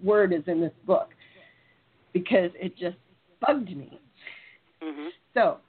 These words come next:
Speaker 1: it is, and again, not saying the word to throw you off, but the, uh, upper level of a barn, so M O W.
Speaker 2: Right. Well, the one book that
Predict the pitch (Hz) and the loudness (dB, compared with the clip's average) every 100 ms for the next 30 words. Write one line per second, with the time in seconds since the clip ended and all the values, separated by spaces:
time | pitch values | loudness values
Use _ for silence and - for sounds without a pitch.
0 | _ _ _ 196 233 - - 196 165 160 | _ _ _ -8 -8 -8 -8 -8 -8 -10
1 | - _ _ - 190 190 208 190 185 156 | -16 _ _ -10 -8 -2 0 0 -2 -8
2 | 180 180 - 202 190 202 208 190 190 190 | -8 -8 -8 -8 -8 -8 -10 -8 -8 -8
3 | - _ 185 180 214 175 143 151 _ - | -14 _ -8 -2 2 2 2 -4 _ -10
4 | - 151 143 - _ - _ 170 160 151 | -2 0 -2 -6 _ -20 _ 2 4 2
5 | - 160 147 139 - 202 208 254 247 220 | -2 -6 -8 -6 -2 -2 -2 -6 -4 0
6 | 190 190 190 185 - 170 170 165 165 156 | 2 2 0 -2 -2 -2 -4 -2 4 4
7 | 139 127 - - - _ 156 139 - - | 4 -2 -8 -16 -20 _ -2 -2 -2 -4
8 | 170 175 185 - 170 160 156 143 143 - | -2 -2 -2 -4 -4 -2 -2 -2 -2 -4
9 | - - - _ _ _ _ - - _ | -16 -18 -20 _ _ _ _ -20 -20 _
10 | - 160 202 160 - 160 190 190 185 - | -6 2 4 4 -2 -2 2 2 2 -2
11 | 175 156 180 175 208 262 381 415 294 370 | _ 0 0 0 2 4 2 0 0 2
12 | 233 123 _ - 170 | 2 0 _ -4 -2